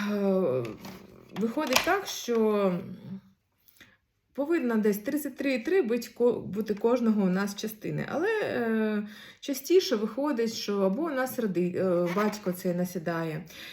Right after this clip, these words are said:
І звідки ми беремо цей стан батька? Це всі с-, установки, там, денег багато не буває, е, ніжелі багато, ніжелі багато не потрібно і починати,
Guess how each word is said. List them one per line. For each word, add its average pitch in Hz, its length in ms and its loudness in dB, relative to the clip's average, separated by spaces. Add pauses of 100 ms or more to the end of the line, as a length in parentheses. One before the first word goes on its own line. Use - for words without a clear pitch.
(140)
І 208 480 2
звідки 233 380 -2
ми 196 80 4
беремо 185 340 4
цей 180 160 -2
стан 175 340 -2
батька? 151 460 -2
Це 349 200 -4
всі - 240 -6
с-, 262 420 -4
установки, 185 840 0
там, 156 240 -6 (300)
денег 269 340 -4
багато 233 400 0
не 226 140 6
буває, 170 880 0 (340)
е, 175 120 0
ніжелі 254 400 2
багато, 226 880 2
ніжелі 233 320 4
багато 233 400 0
не 220 120 2
потрібно 220 440 0
і 220 80 4
починати, 180 1040 0